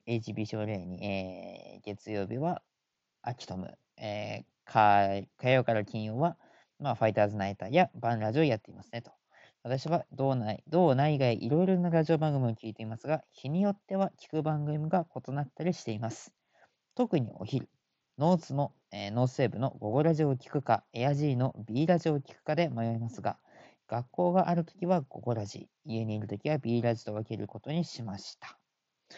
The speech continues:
ということです。はい、皆さん、こんにちは。ハルキストです。ということでね、早速、えー、ラジオ研究部、前回ね、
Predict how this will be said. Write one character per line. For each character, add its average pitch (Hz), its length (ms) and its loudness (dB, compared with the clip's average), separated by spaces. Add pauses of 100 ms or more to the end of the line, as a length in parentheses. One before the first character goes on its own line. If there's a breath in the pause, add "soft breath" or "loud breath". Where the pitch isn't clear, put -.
(480 loud breath)
と 110 120 0
い 92 360 -2
う 82 60 -10
こ - 180 -12
と 87 220 -10 (320)
で 117 160 -2
す。 - 200 -14
は 123 120 -2
い、 131 60 2
皆 131 180 0
さ 131 140 -4
ん、 117 120 -4
こ - 140 -6
ん - 20 2
に 160 140 4
ち 170 80 0
は。 147 220 0
ハ 117 140 0
ル 110 180 0
キ 113 200 -4
ス - 120 -18
ト 110 120 -12
で 110 140 0
す。 110 420 -4 (640 loud breath)
と 214 120 -2
い 190 140 4
う 165 60 2
こ 151 140 -4
と 123 140 -2
で 95 180 -4
ね、 135 160 -2
早 131 220 -4
速、 104 500 -6
え 92 380 -10
ー、 - 40 -10
ラ 117 120 -8
ジ 123 80 0
オ 123 80 0
研 117 220 -6
究 120 180 -6
部、 98 180 -12 (220)
前 104 140 -10
回 - 160 -16
ね、 127 200 -8